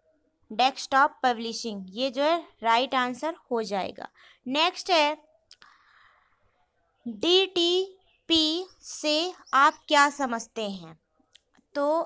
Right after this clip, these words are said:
आप डीटीपी से क्या समझते हैं? ये एक डीटीपी जो है एक एप्लीकेशन सॉफ्टवेयर होता है, ठीक है। ये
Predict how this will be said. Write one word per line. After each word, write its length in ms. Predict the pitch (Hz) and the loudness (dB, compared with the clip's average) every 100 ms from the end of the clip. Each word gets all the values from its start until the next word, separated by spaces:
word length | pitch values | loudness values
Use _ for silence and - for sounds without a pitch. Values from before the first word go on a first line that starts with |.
| - | 0
आप 320 | 277 294 254 | 4 4 2
डीटीपी 640 | 233 330 339 339 320 320 330 | -4 -4 -2 -4 -4 -6 -6
से 260 | 339 330 339 | -4 -6 -6
क्या 260 | - 269 302 | -2 0 0
समझते 460 | 339 320 311 - | -4 -8 -10 -6
हैं? 320 | 320 311 330 - _ _ _ - | -4 -2 -4 -4 _ _ _ -20
ये 280 | 226 254 330 | -10 -4 -2
एक 400 | - 277 330 330 370 381 - - | 0 0 0 -4 -6 -4 -6 -12
डीटीपी 560 | 226 302 311 320 302 330 | -10 -10 -8 -10 -4 -2
जो 140 | 311 349 | -2 -2
है 180 | 302 311 | 0 0
एक 340 | - 254 311 320 - | 0 -2 -2 -4 0
एप्लीकेशन 760 | 277 277 320 339 359 349 392 | 0 0 -4 -2 -4 -4 -10
सॉफ्टवेयर 760 | 370 320 294 294 - 302 330 359 | -6 2 2 2 -4 0 2 4
होता 320 | 320 - 208 | 2 0 0
है, 160 | 185 - _ - - _ | -2 -6 _ -20 -20 _
ठीक 200 | 302 311 | -14 -6
है। 80 | 359 | -4
ये 260 | 311 294 | -2 0